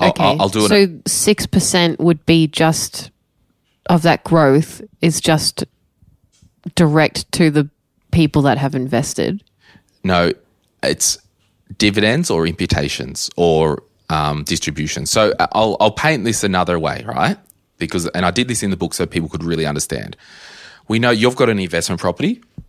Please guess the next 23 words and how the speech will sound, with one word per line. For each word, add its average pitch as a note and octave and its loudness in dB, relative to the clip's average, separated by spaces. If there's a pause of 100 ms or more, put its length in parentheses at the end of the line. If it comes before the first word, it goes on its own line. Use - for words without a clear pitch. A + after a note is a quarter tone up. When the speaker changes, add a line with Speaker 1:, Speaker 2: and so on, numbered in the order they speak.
(120)
Speaker 2:
Yep. A#3 -4 (1040)
Speaker 1:
We G#2 2
know G#2 2
that G2+ -2
you F#2 -2
receive E2+ -2
rent D2 -4
each D#2+ -10
week. C#2 -10 (220)
Speaker 2:
Yep. - -6 (680)
Most E3 -2
of F3+ 0
the F#3 -6
time. C4 -2
Speaker 1:
Yeah. A#3 0
Speaker 2:
No, F#3+ 2
I D#3 4
do. D#3 2
<laughs> - -6 (680)
Speaker 1:
We A#2 2
know A#2+ 4
that A#2+ 0 (440)
the G2 0